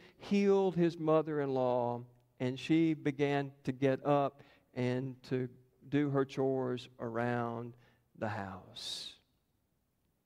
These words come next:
So Simon lowers those nets into the water,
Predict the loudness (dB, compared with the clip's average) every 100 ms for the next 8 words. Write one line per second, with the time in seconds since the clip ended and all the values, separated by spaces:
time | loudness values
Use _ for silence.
0 | _ _ _ _ _ _ _ _ _ _
1 | _ _ _ _ -8 -6 -2 0 0 -2
2 | -4 -6 -12 -6 0 2 2 0 0 0
3 | 0 0 0 0 -2 -4 -2 -2 0 2
4 | 2 0 -4 -8